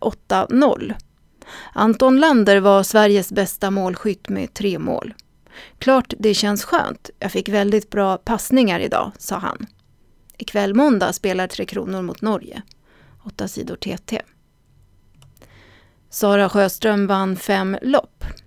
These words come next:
Sara Sjöström från Sverige är en fantastisk simmare. Nu har hon vunnit igen. I helgen var det tävlingar i staden Budapest i Ungern.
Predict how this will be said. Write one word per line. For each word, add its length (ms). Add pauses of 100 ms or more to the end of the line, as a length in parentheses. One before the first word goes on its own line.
(460)
Sara 380
Sjöström 580
från 160
Sverige 440
är 240
en 320
fantastisk 840
simmare. 500 (260)
Nu 120
har 200
hon 140
vunnit 420
igen. 420 (500)
I 100
helgen 640
var 240
det 160
tävlingar 600
i 120
staden 380
Budapest 560
i 240
Ungern. 500